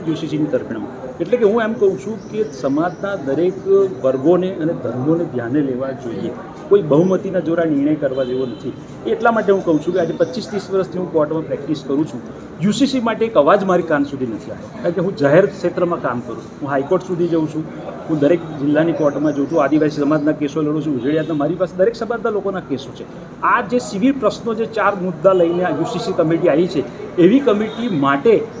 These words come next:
કોઈ પણ જગ્યાએ કોઈ આંદોલન નથી થયા, કોઈ, કોઈ માંગણી નથી કરી. માંગણી વગર તમને આ જે લઈને આવ્યા છે, એક, અ, શું કહેવાય, પોલિટિકલ એજન્ડાથી સિવાય વિશેષ કશું નથી. આ સરકાર ધારે તો બહુમતીમાં છે, એક જ ઝાટકે અડધી રાતે લાવી શકતી,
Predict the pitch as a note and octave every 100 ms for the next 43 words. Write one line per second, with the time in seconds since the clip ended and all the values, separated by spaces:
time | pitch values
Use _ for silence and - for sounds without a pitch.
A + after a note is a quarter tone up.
0 | - G#3+ A3 G#3+ D4 A3 A3+ G3 A#3 A3
1 | A#3 E3+ D3 G3 A3 A3+ G#3+ A3+ G3+ A#3
2 | C4+ C4+ D4 D#4+ G3+ F#3+ B3 E4+ G#3+ F3
3 | B2+ - - D#3 F#3 G#3 C4+ C#4+ F#3 A#3+
4 | B3+ A#3 A3 B3 A3 G#3+ A#3 F#3 F3+ G#3+
5 | G3+ D#3 F#3 - - - - - B3+ -
6 | - B3+ B3+ - F#3+ D#3 C3+ - B3+ A#3+
7 | D#3 - G#3+ C#4 C#4 C4 A3 D#3+ G3+ G3+
8 | G3 F#3+ F#3 F3+ D#3+ E3+ - - - C#3
9 | - - - - - G#3+ A#3+ A#3 A#3+ E3+
10 | F#3+ G#3 A3 F#3+ G#3 G#3+ G#3+ G3+ G3+ -
11 | G3 - F3+ G3+ A3 B3+ D3 F3 E3+ A#3
12 | E3 F#3+ G3+ F3+ G3 C#3 C#3+ - -